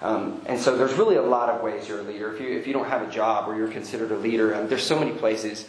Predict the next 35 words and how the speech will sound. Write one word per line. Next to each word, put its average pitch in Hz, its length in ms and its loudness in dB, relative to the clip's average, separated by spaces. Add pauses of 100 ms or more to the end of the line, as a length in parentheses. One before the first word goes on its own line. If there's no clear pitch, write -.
(320)
where 127 120 4
you 123 80 0
have 117 240 2
power 113 400 4
and 101 100 -2
influence. 98 560 -6 (340)
So, 123 300 2
so 143 160 4
don't 156 240 2
check 143 220 2
out. - 220 -2 (340)
Um, 104 160 -2
these 131 220 4
are 120 100 6
all 123 200 2
things 113 340 -2
that, 110 340 -6 (200)
there's - 180 0
so 151 120 4
many 131 200 2
different 120 260 -2
ways 113 240 -2
where 110 100 -8
you 110 120 -8
guys 110 240 -2
are, - 240 -6 (180)
have, - 360 0
have 113 360 0
leadership 131 480 2
and 120 120 -4
have 127 220 0
people 117 220 -6
looking 123 360 0
to 127 100 -6
you, 123 240 2